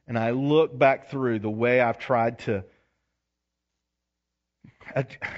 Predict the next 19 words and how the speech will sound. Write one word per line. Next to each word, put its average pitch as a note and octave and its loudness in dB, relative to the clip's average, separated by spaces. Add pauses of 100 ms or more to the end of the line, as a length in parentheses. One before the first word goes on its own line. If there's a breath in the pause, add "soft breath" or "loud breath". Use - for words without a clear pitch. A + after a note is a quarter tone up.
(160)
affect E3 0
the - 0
culture F3 2
around C#3+ 2
me, G#2+ -4
whether C3+ 2
it's - -6
outside C#3 2
of D3+ -4
these D#3 0
walls D3+ 2
or C3+ -4
whether C3+ 0
it's B2+ -6
here A2 -4
in A#2+ -4
a - -8
teaching A2+ -6
moment E2+ -10